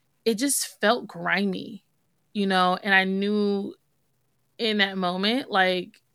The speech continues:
I was not making a good decision, but it felt like it was gonna be right, like it was gonna pay off, because if I took this pill, everybody's lost all this weight, so it must work. And, you know, maybe you have some,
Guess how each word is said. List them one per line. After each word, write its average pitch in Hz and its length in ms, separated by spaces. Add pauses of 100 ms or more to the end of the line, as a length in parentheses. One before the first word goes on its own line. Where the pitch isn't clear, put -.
I 196 100
was 196 160
not 190 380
making 185 420
a 175 100
good 180 220
decision, 247 640
but 180 380 (500)
it 220 180
felt 240 180
like 208 160
it 202 40
was 185 160
gonna 185 200
be 180 140
right, 175 300
like 185 120
it 185 40
was 185 120
gonna 185 160
pay 185 280
off, 170 320
because 170 600 (640)
if 196 100
I 185 100
took 196 240
this 190 160
pill, 262 460
everybody's 196 440
lost 180 240
all 175 120
this 170 160
weight, 208 240
so 185 100
it 165 80
must 180 340
work. 160 280 (220)
And, 180 340
you 185 80
know, 180 180
maybe 175 260
you 233 200
have 196 200
some, 180 460